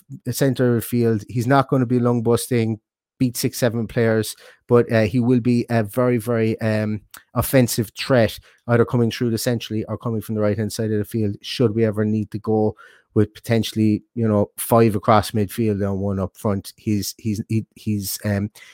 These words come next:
he's accomplished in his defensive duties. He's not brilliant at them, obviously, 'cause he's only a very slight guy, but he's accomplished, I'm gonna say, in those duties. Looking at his pass completion, and I've spelled completion incorrectly,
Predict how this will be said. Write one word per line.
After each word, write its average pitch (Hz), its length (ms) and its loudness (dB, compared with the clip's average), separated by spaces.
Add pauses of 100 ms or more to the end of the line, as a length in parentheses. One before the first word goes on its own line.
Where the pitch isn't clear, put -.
he's 117 240 -4 (640)
accomplished 135 840 4
in 117 120 0
his 104 160 2
defensive 107 400 -2
duties. 95 240 -4
He's 107 80 -2
not - 180 2
brilliant 165 400 6
at 101 140 2
them, 107 120 -4
obviously, 104 460 -6
'cause 107 140 -10
he's 107 100 -6
only 127 160 -4
a 113 40 -6
very 113 120 -2
slight 107 380 -4
guy, 90 240 -2 (400)
but 107 100 0
he's 110 160 0
accomplished, - 680 -2
I'm 95 160 -6
gonna 95 200 -4
say, 87 280 -6
in 95 120 -10
those 95 200 -6
duties. 98 480 -10 (500)
Looking 233 220 6
at 269 60 6
his 269 100 4
pass - 340 4
completion, 190 680 -2
and 135 200 -4
I've 139 180 -2
spelled 147 320 -2
completion 143 720 -2
incorrectly, 147 600 2